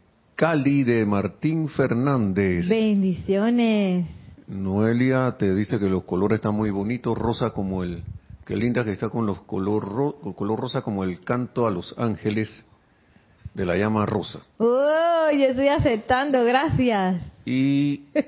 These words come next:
Speaker 1: la pregunta, bueno, voy con una pregunta que hizo al final y después un comentario. ¿No? Dice que, que, qué libro está el decreto. ¿En qué
Speaker 2: Ah,
Speaker 1: libro?
Speaker 2: gracias.
Speaker 1: Y viene
Speaker 2: Ceremonial volumen uno. Uy, lo acabo de cerrar.
Speaker 1: Bueno.
Speaker 2: Ay.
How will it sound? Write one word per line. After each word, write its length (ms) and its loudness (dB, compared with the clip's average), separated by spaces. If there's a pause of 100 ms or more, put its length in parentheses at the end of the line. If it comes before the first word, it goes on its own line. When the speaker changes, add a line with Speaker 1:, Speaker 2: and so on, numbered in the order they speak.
(360)
Speaker 1:
la 160 0
pregunta, 440 0
bueno, 340 4
voy 260 2
con 160 -2
una 280 0
pregunta 300 -2
que 80 -2
hizo 120 -2
al 80 0
final 380 -2
y 60 2
después 300 -4
un 120 -2
comentario. 500 -4
¿No? 80 -4
Dice 180 -2
que, 180 -6
que, 160 -8
qué 140 -2
libro 300 2
está 220 -2
el 100 0
decreto. 540 -4 (280)
¿En 140 -10
qué 80 -4
Speaker 2:
Ah, 420 2 (220)
Speaker 1:
libro? 120 -2
Speaker 2:
gracias. 540 -2 (320)
Speaker 1:
Y 120 -6
viene 180 0
Speaker 2:
Ceremonial 580 2
volumen 480 2 (140)
uno. 680 2
Uy, 200 0
lo 120 2
acabo 260 0
de 160 2
cerrar. 520 0 (1200)
Speaker 1:
Bueno. 360 0 (960)
Speaker 2:
Ay. 840 -2